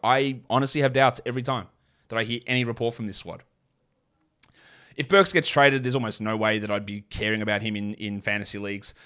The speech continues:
in twelve-team leagues, and even now he's a tenuous twelve-team league player. I don't think he holds this starting job even if he stays. The names to watch would be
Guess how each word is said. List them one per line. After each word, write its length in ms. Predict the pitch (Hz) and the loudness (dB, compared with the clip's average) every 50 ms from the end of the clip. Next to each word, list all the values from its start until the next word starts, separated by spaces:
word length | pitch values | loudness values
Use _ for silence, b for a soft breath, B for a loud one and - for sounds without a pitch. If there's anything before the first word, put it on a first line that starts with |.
| b b b b | b b b b
in 100 | 113 117 | -8 -4
twelve-team 460 | - 123 117 113 110 - 117 110 110 | 0 2 2 2 2 -2 -4 -2 0
leagues, 260 | 110 110 110 110 - - | 0 0 0 -2 -4 -2
and 100 | - 127 | 0 2
even 220 | 131 120 107 104 104 | 2 2 0 0 0
now 240 | 104 104 107 107 | 0 0 0 0
he's 160 | 107 107 98 101 | -2 -4 -8 -8
a 40 | |
tenuous 540 | - - - - - 117 113 107 104 98 - | -4 -4 -4 -2 -2 -2 -4 -4 -4 -4 -6
twelve-team 480 | - - 107 104 101 - - 101 101 98 | -4 -2 -2 -2 -2 -2 -6 -6 -6 -6
league 220 | 98 98 98 98 | -6 -8 -8 -8
player. 240 | - - 101 101 98 | -4 -2 0 0 2
I 80 | 98 98 | 0 0
don't 180 | 110 110 104 | -4 -6 -8
think 140 | - 110 107 | -10 -10 -8
he 80 | 110 101 | -8 -6
holds 280 | 92 110 110 107 107 | -4 -4 -6 -6 -6
this 120 | 110 104 - | -6 -6 -4
starting 340 | - - 104 110 110 107 | -2 0 0 2 0 0
job 180 | 107 110 104 107 | -2 -4 -4 -4
even 160 | 117 110 113 | -6 -6 -6
if 120 | 110 107 - | -8 -10 -8
he 80 | 110 | -8
stays. 400 | - - - 147 143 87 - - B B B B B B | -6 -4 -4 -4 -4 -4 -10 -16 B B B B B B
The 80 | B 123 | B 0
names 300 | 143 160 190 220 196 - | 2 2 2 2 0 0
to 100 | - 156 | 0 0
watch 320 | 117 110 127 208 - - 101 | 2 2 2 2 0 -2 -4
would 200 | 107 135 151 135 | -2 -2 0 2
be 300 | 120 113 120 196 269 | 2 2 2 0 -2